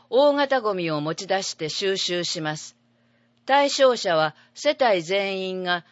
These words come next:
次の要件のいずれかに該当する世帯。一、七十五歳以上。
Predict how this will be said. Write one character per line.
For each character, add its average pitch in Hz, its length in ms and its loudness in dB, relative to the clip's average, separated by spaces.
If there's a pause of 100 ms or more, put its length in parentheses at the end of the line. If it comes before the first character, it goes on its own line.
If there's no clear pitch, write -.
(160)
次 269 300 -2
の 220 160 0
要 202 240 0
件 196 320 -4
の 151 240 -4
い 170 80 -10
ず 226 120 -6
れ 262 140 2
か 240 100 -4
に 175 140 -4
該 170 280 -2
当 175 200 0
す 170 160 -10
る 160 140 -8
世 185 220 -6
帯。 131 260 -6 (920)
一、 170 420 -6 (640)
七 240 300 -2
十 175 300 -4
五 170 140 -2
歳 196 400 -2
以 185 60 -10
上。 127 420 -4